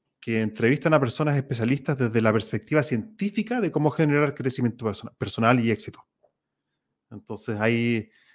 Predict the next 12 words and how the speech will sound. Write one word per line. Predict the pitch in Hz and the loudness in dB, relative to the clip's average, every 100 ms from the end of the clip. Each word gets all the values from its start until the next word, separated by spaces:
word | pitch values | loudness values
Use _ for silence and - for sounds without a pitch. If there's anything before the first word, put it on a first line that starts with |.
| _ - | _ -4
ahí | 117 | 0
les | 113 | 0
mencioné, | 113 107 113 113 113 110 107 104 - - | 0 -2 -2 0 0 0 -4 -8 -10 -2
<laughs> | 131 127 117 - - - _ _ _ | -2 -2 -8 -12 -20 -20 _ _ _
eh, | 117 110 110 107 - | -8 -6 -6 -8 -10
algunos. | 117 104 110 95 - - _ _ _ - | -4 0 0 -2 -14 -20 _ _ _ -2
En, | 143 151 | 0 2
en | 156 | 2
español, | 151 156 139 135 180 294 | 2 4 6 8 6 6
bueno, | 202 170 135 | 4 4 2
en | 131 | 0
español | 131 147 160 208 208 | 0 -2 0 0 -2